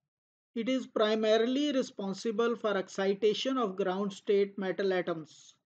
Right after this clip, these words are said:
This is the hollow cathode lamp where excited state atoms goes to ground state and give rise to emission spectrum. This radiation is allowed to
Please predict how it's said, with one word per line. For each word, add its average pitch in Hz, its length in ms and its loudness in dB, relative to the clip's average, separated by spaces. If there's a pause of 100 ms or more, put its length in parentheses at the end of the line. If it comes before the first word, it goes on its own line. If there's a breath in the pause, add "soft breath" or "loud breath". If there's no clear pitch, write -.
(640)
This 220 160 -6
is 294 160 -2
the 277 160 4
hollow 202 340 4
cathode 220 420 2
lamp 247 260 2 (460)
where 208 440 2
excited 196 640 0
state 214 540 0 (520 soft breath)
atoms 190 480 -2
goes 190 300 4
to 240 180 -6
ground 196 360 0
state 208 480 2
and 196 500 -2 (640)
give 254 200 0
rise 233 240 6
to 240 520 -2
emission 214 460 0
spectrum. 220 760 -4 (1160)
This - 720 -4
radiation 202 760 4
is 233 140 0
allowed 208 460 2
to 247 160 -6